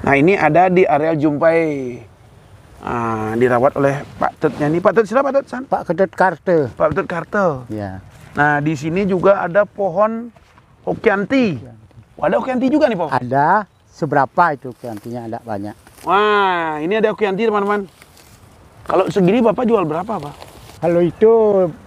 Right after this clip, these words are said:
Speaker 2: bisa sekitar empat ratusan.
Speaker 1: Empat ratus ribu, ya?
Speaker 2: Ya.
Speaker 1: Empat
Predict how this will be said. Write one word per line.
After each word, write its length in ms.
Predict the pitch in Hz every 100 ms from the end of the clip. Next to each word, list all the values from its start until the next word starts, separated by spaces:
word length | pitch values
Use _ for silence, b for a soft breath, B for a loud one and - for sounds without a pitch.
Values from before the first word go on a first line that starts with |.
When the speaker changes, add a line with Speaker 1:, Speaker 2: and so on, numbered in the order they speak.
| -
Speaker 2:
bisa 320 | 151 170 175
sekitar 400 | 156 165 151 151
empat 240 | - 156
ratusan. 800 | 156 143 - - - 151 143 139
Speaker 1:
Empat 100 | 127 190
ratus 80 | 170
ribu, 240 | 208 262
ya? 160 | 175 120
Speaker 2:
Ya. 320 | 123 107 98 95 104 - _ _ - - - -
Speaker 1:
Empat 100 | -